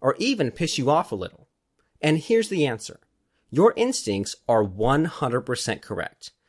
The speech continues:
If you feel that she's losing interest in you, then she most definitely is. And the fact that you've watched this far shows that you're really worried that she might just slip away from you.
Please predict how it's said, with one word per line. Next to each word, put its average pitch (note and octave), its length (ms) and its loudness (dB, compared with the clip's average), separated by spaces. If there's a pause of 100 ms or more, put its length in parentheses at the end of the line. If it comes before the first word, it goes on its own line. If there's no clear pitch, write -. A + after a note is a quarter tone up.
(100)
If A#2 160 -8
you A3+ 120 -4
feel C4 240 -2
that G#3 120 -4
she's G#3+ 240 -6
losing F#3+ 300 0
interest - 380 -2
in G2 100 -4
you, F#2 240 -8 (160)
then C3+ 160 -2
she F3 600 -6
most C3 480 -4
definitely A#2 760 -2
is. - 540 -10 (580)
And D3+ 140 2
the D3+ 60 0
fact A#3 400 0
that - 120 -6
you've F3 220 -6
watched C#3+ 480 0
this B2+ 180 -6
far A2+ 380 0
shows G#3 440 -2
that - 180 -10
you're A#3 180 -4
really A#3 300 -6
worried D#3 340 2
that - 140 -6
she - 180 -8
might F#3+ 400 0
just - 400 -2
slip C#3 160 -4
away E3 260 0
from - 200 -10
you. - 180 -16